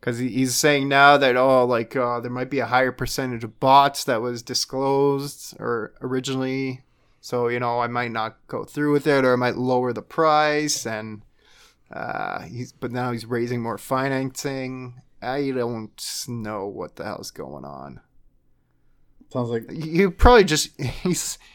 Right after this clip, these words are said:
Speaker 1: he's, he might have been like a kid at Toys R Us, you know, like, "I need that toy. I need it. I need it. I need it."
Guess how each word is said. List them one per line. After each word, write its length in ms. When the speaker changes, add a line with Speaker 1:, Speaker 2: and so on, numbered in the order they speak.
Speaker 1:
he's, 100
he 260
might 140
have 100
been 140
like 160
a 60
kid 340
at 160
Toys 260
R 140
Us, 220
you 80
know, 200
like, 240
"I 200
need 380
that 200
toy. 320
I 60
need 320
it. 100
I 100
need 200
it. 100
I 120
need 260
it." 240